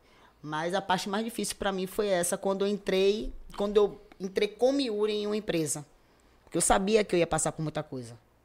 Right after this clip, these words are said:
Então, eu tive que ter o equilíbrio emocional.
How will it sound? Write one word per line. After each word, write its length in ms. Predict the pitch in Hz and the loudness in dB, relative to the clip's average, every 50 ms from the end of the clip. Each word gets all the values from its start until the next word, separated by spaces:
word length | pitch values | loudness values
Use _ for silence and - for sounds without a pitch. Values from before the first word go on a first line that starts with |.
| _ _ | _ _
Então, 340 | - 135 131 - - 147 143 143 | -18 -18 -16 -12 -10 -8 -8 -8
eu 40 | |
tive 280 | 139 - - 147 143 147 | -8 -8 -10 -8 -10 -10
que 180 | 143 - 156 147 | -12 -12 -14 -12
ter 180 | - - 160 156 | -10 -8 -6 -6
o 40 | |
equilíbrio 540 | 156 156 156 - 151 151 151 156 160 165 165 | -6 -6 -8 -10 -8 -6 -6 -6 -6 -4 -6
emocional. 680 | 156 156 147 147 - - 147 143 135 139 139 143 160 180 | -6 -6 -6 -8 -6 -8 -8 -8 -6 -6 -6 -8 -8 -10